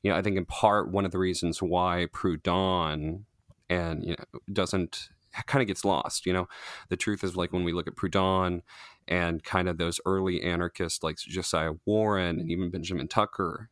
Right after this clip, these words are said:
um, a lot of that history was lost, for example, is because I think that the technological changes, the economic changes, ha-, they had been addressing kind of the earlier half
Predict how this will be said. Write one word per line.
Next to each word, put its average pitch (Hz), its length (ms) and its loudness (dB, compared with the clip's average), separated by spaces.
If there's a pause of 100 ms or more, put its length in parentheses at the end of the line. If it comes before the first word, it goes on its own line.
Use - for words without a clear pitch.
(160)
um, 90 180 2
a 87 40 2
lot 95 180 2
of 92 40 2
that 87 140 -2
history 92 320 -2
was 80 160 -4
lost, 90 320 0
for - 120 -6
example, 85 380 -2
is 87 120 -6
because 82 200 -6
I 82 60 -2
think 87 300 -2
that 82 340 0 (300)
the 113 80 0
technological 101 800 0
changes, 113 520 2
the 87 100 2
economic 87 560 0
changes, - 720 -6 (720)
ha-, - 220 -4
they 101 200 2
had 104 100 2
been 90 120 2
addressing 82 500 0
kind 92 240 0
of 80 60 -2
the 82 120 -4
earlier 90 640 -2
half 87 460 0